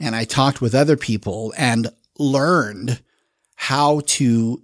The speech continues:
elicit a certain response by asking a question a certain way,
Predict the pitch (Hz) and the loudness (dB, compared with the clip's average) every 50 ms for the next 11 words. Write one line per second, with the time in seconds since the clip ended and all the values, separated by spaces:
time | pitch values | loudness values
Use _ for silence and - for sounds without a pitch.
0 | _ - 127 123 123 139 156 - - - 135 - - 131 - - - 131 127 - | _ -4 -2 0 2 2 2 2 2 0 0 -2 -2 0 0 2 4 2 2 2
1 | 123 120 110 107 - - - - 117 95 85 - 95 - - - - - - - | 0 -2 -2 0 -2 -2 -2 -2 -4 -6 -6 -8 -6 -2 0 0 0 0 -2 -6
2 | _ _ _ _ _ _ _ _ _ - 131 131 127 113 - 135 135 143 139 - | _ _ _ _ _ _ _ _ _ -2 0 0 0 -2 -2 -2 0 0 0 0
3 | - - 135 127 120 117 - - - 143 131 117 - - 127 117 117 - - - | 0 0 0 0 0 -2 -4 -2 0 0 2 2 2 0 0 0 0 0 2 2
4 | 127 120 104 - 110 107 107 120 139 135 107 80 62 71 104 110 110 - | 2 2 2 0 -4 -4 -2 -2 -2 -2 -4 -6 -8 -10 -12 -14 -14 -16